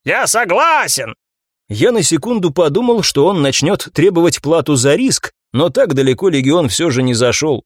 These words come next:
Speaker 2: Залив банальной пипеткой в клюв оговоренные три капли, я отошел в сторону.
Speaker 1: «Мне, мне нужно поспать!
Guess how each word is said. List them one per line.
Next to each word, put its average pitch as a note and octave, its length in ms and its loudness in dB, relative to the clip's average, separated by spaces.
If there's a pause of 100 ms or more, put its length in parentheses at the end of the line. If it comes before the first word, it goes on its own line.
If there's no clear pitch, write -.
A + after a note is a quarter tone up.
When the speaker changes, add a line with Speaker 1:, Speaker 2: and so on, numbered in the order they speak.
(400)
Speaker 2:
Залив D#3 580 0
банальной C3+ 540 0
пипеткой C3 540 0
в - 100 -6
клюв D3 380 0
оговоренные B2+ 760 2
три B2+ 220 0
капли, E3+ 380 -2
я G#2+ 320 0
отошел B2 420 0
в F#2+ 80 -8
сторону. A2 560 -2 (380)
Speaker 1:
«Мне, D#4 680 0 (140)
мне D4 460 0
нужно A#3+ 480 0
поспать! A#3 880 -2